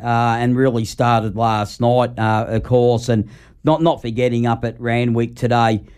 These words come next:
Epsom Day. But I've gotta, I've gotta have one knock on the Valley. And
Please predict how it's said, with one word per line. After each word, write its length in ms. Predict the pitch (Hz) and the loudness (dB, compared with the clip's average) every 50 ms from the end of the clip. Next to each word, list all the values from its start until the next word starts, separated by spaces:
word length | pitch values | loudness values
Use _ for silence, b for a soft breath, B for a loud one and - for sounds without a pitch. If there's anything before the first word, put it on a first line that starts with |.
| b b b b | b b b b
Epsom 480 | - 135 135 135 - - 131 123 123 117 | 0 0 0 -2 -2 -2 0 2 2 2
Day. 300 | 104 127 123 127 131 131 | 2 2 2 2 2 2
But 360 | 120 123 - - - 120 - | 2 0 -2 -2 -4 -6 -2
I've 360 | 156 165 160 165 160 151 135 | 0 2 2 2 0 -2 -4
gotta, 400 | - 185 196 208 220 208 190 185 - _ _ _ _ _ _ _ _ _ _ - | -2 0 2 2 2 2 0 -2 -6 _ _ _ _ _ _ _ _ _ _ -4
I've 180 | 151 151 139 | -2 -2 -2
gotta 300 | 143 170 185 214 - 233 | -2 0 0 0 0 0
have 240 | 220 220 208 170 135 | 0 0 0 -2 -2
one 320 | 139 147 147 151 151 147 | -4 -2 -2 -2 0 0
knock 200 | 147 147 139 135 | 0 -2 -2 -2
on 200 | 139 139 135 127 | -2 -2 -2 -2
the 80 | 120 117 | -2 -4
Valley. 500 | 107 117 113 117 117 110 101 123 165 - | -4 -4 -2 -2 -2 -2 -4 -6 -8 -8
And 320 | - 135 135 135 131 135 | -6 -4 -4 -4 -4 -6